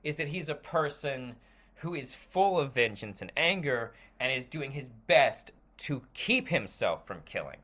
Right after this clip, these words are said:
that he is restraining himself from killing. And the other version is, I think the other version is that he is just a, a person who is morally opposed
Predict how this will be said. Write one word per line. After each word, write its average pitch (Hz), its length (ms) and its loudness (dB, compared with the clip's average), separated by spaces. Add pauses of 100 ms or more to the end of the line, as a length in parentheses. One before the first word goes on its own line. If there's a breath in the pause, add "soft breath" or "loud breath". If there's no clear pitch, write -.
(440 soft breath)
that 110 100 -8
he 139 120 -4
is 123 100 -8
restraining 139 840 -4
himself 101 480 -4
from 80 140 -14
killing. - 320 -10 (420 loud breath)
And 143 120 -2
the 147 80 2
other 156 200 4
version 131 400 -4
is, 113 180 -10 (180)
I 113 140 -8 (120)
think 160 220 -8
the 131 100 -6
other 117 120 -6
version 107 280 -12
is 92 120 -14
that 95 140 -12
he 113 120 -12
is 104 100 -8
just - 320 -8 (460 soft breath)
a, 110 260 -2
a 110 140 0
person 135 480 -2
who 113 180 -8
is 101 200 -6 (200 soft breath)
morally 131 580 2
opposed 113 720 -4